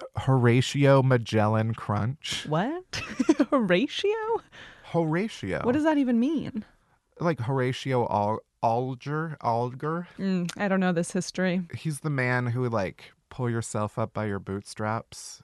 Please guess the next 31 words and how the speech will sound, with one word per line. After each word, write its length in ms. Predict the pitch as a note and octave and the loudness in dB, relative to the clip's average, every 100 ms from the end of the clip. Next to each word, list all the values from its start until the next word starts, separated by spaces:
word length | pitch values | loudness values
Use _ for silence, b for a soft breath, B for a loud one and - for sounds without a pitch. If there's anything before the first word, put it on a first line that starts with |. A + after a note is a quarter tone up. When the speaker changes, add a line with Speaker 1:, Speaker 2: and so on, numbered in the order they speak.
| - | 0
Speaker 1:
Like, 260 | D#3 - | 2 2
self-made 680 | - - C3+ C3+ C3 B2+ B2 | 0 4 4 4 2 4 4
millionaire 580 | A#2 A2+ A#2+ A#2 A2+ A#2 | 4 2 2 0 0 0
guy 340 | A2 G#2 G#2+ | 4 4 4
who 140 | A2 A2+ | 2 -2
started 480 | - G2+ G2+ G2+ G2 | -4 -2 0 0 -2
as, 180 | G2 | -2
like, 180 | G2+ F#2 | -4 -4
a 120 | F#2+ | -4
poor 300 | F2+ - F#2 | -6 -6 -6
person 460 | F2+ F#2+ F#2+ G#2 G2+ | -6 -8 -8 -6 -6
and 160 | F2+ E2+ | -6 -6
then 160 | E2+ | -8
got 260 | F2 E2+ - | -4 -4 -4
rich. 520 | F2 F#2 - - - _ _ - | -6 -6 -10 -18 -18 _ _ -8
Uh, 20 | |
do 100 | C3+ | -4
you 60 | C#3+ | -2
know 140 | D#3+ | -2
history? 580 | C#3+ D3 - - C3+ D#3+ - | -2 -6 -8 -8 -2 0 -2
<laughs> 160 | - | -4
Speaker 2:
No, 540 | C4 G#3+ F#3+ C4 D#4 D#3+ - | -2 0 4 8 8 6 2
<laughs> 60 | B3+ | 4
I 80 | A3+ | 6
just 380 | A#3+ - B3 - | 6 6 4 4
said 180 | A#3+ A#3 | 2 4
I 80 | G#3 | 4
don't. 460 | G#3+ G#3+ A3 - - - | 6 8 6 4 -4 -4
Speaker 1:
Read 480 | C3+ G3+ A3+ C3 C#3 | 2 2 2 -2 4
one 360 | G#3+ - C4 | 8 8 8
book. 320 | F3+ F#3+ D#3+ | 8 10 10